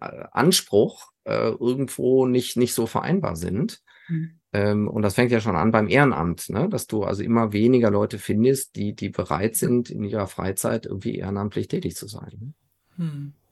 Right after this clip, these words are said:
Speaker 2: Ähm, twenty-four seven Gyms, das verstehe ich als, ähm, Beispiel, aber heißt es dann, also mir fehlt noch so ein bisschen, was könnten Vereine da wirklich, oder mir fehlt die Vorstellung einfach, was, was, wo,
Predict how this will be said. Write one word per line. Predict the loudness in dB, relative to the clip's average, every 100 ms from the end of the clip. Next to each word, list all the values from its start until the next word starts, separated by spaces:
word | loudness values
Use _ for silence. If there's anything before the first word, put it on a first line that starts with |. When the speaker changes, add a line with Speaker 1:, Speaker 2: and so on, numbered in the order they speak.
| _ -20 -20 -20 _ _ _ _ _
Speaker 2:
Ähm, | -4 -2 -2 -6 -8
twenty-four | -2 -2 -2 -2 -4
seven | -2 0 0 0
Gyms, | -2 0 0
das | -2
verstehe | -4 -4 -2 0
ich | 0 -2
als, | -2 -2 -2 -6 -4
ähm, | -4 -2 -4 -4
Beispiel, | -2 -2 -4 -4 -2
aber | -2 -4 -8 -20 -6
heißt | -2 0
es | -2 0
dann, | 0 0
also | -2 -6 -4 -2
mir | -2
fehlt | 0 0 2
noch | 0
so | -2
ein | -2
bisschen, | -2 0 -2 -2
was | -4 -4 -4
könnten | -4 -4 -4
Vereine | -4 -2 0
da | 0
wirklich, | 0 -2 0 0 0 -4 -14 -20 -20 -20 _ -8
oder | -4
mir | -2
fehlt | -2 -4
die | -4
Vorstellung | 0 2 2 2 -2
einfach, | -4 -6 -6
was, | -4 -4 -4
was, | -4 -4 -6
wo, | -8 -6 -6